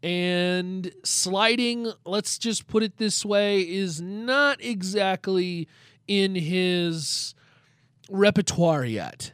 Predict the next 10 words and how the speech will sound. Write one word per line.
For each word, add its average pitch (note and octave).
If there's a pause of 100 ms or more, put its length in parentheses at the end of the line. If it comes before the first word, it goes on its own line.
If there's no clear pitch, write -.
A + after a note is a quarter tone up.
(120)
as E3
much F#3
as F3
it D#3
should B2+
be, G#2
I A#2
should A2+
say F2
that. C#2